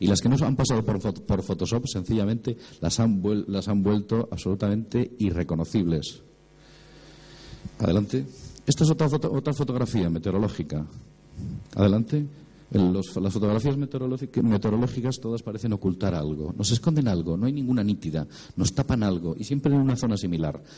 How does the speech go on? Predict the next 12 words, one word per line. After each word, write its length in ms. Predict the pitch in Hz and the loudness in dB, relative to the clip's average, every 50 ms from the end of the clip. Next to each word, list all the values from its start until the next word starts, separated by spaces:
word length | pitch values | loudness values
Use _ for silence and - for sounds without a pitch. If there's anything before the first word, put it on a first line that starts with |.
| - - - | -20 -14 -6
Estamos 300 | - - - 113 117 113 120 | -4 0 2 2 2 4 4
hablando 280 | 101 110 113 117 110 104 | 2 4 4 2 2 2
de 60 | 98 | 0
la 100 | 92 90 | 0 -2
Antártida, 520 | 87 85 - 107 90 80 - 80 73 80 | -2 -2 -2 -4 -4 -4 -6 -10 -10 -8
donde 260 | 73 69 71 76 80 | -8 -8 -6 -6 -6
está 200 | 78 - - 107 | -6 -4 -2 -2
una 180 | 101 104 107 104 | 0 0 2 2
de 60 | 98 | 2
las 120 | 98 98 - | 2 2 0
coberturas 540 | - 95 101 98 98 - - 107 92 90 | 0 0 0 0 0 0 0 0 0 0
mayores. 540 | 104 95 90 92 87 80 71 65 - - - | 0 0 0 0 -2 -2 -4 -8 -12 -16 -18